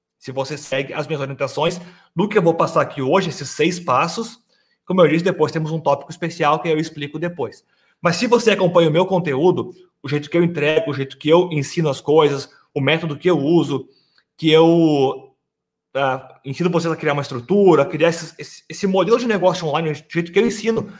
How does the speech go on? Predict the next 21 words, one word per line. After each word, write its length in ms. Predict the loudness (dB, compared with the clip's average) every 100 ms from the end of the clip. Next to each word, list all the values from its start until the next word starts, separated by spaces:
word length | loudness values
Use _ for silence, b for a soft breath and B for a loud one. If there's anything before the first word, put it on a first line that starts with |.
| B B
vocês 140 | -8 0
vão 120 | 0
conseguir 680 | 0 -2 -2 -2 -4 -4 -16 _ -6
aplicar 600 | -4 -2 0 0 0 -2
esses 300 | -4 -6 -8
trinta 380 | -6 -4 0
mais 380 | 0 2 0 -2
aqui, 360 | -6 -10 -12 -12 _ _ _ 0
modelos 340 | 2 2 2
de 60 | 0
negócio. 460 | 0 2 0 -6 -20 b b
Então, 200 | 0 2
assim, 260 | 2 2 2
vamos, 280 | 2 2 0
vou 140 | 0
falar 220 | 2 2
sobre 220 | 2 2 2
alguns 340 | 4 2 0
aqui 160 | -2 0
bem 160 | 0
rápido. 540 | 4 4 2 0 -8